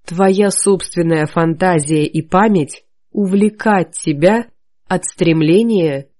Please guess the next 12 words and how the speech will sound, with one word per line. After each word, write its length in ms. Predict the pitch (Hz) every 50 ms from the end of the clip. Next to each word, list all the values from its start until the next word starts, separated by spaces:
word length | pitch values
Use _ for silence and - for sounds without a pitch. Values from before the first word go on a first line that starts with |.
| _ _ -
к 40 | -
сияющему 1000 | - - - 185 165 143 147 151 156 165 180 180 - - - - 170 175 175
свету. 720 | 180 - - - 175 180 170 143 - - 131 123 120 - _ _ _ _ _ _ _ _ _ _ _ _ _ _ _ -
Отважно 840 | 170 175 170 - - 165 156 175 196 208 226 226 - 208 185 165 143
и 180 | - - -
целеустремленно 1300 | - - - 190 170 165 165 170 160 - - 170 165 165 170 175 208 240 240 233 208 185 175 165 - - _
двигайся 920 | - 147 147 156 151 170 202 240 202 190 185 165 156 - - - 143 135 131
навстречу 680 | - 147 156 151 - - - 160 170 170 - - 190
ему. 480 | 170 170 180 180 175 160 147 131 120 _ _ _ _ _ _ _ _ _ _
Стань 720 | - - - - _ - 214 226 240 247 247 233 233 240 _ _
чистой 600 | - - - - 208 220 247 - - - - 240 226
пространственностью, 1500 | 226 - 233 233 220 - - - 240 226 220 196 180 - - - 175 165 147 143 147 - - - 147 135 135 127 127 -